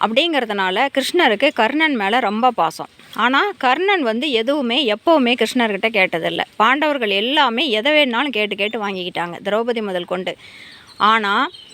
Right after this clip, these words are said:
கர்ணன் மட்டும் எப்பவுமே கிருஷ்ணர்கிட்ட எதுவுமே கேட்டதில்லையாம். அது வந்து கிருஷ்ணருக்கு ஒரு வருத்தமாவே இருந்தது. ஒரு தடவை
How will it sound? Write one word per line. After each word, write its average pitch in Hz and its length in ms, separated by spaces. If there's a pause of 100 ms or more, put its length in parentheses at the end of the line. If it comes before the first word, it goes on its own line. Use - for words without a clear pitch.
(460)
கர்ணன் 349 420
மட்டும் 262 340
எப்பவுமே 262 640
கிருஷ்ணர்கிட்ட 247 640
எதுவுமே 254 480
கேட்டதில்லையாம். 185 760 (200)
அது 220 200
வந்து 247 240
கிருஷ்ணருக்கு 262 440
ஒரு 240 260
வருத்தமாவே 226 580
இருந்தது. 175 460
ஒரு 202 240
தடவை 220 280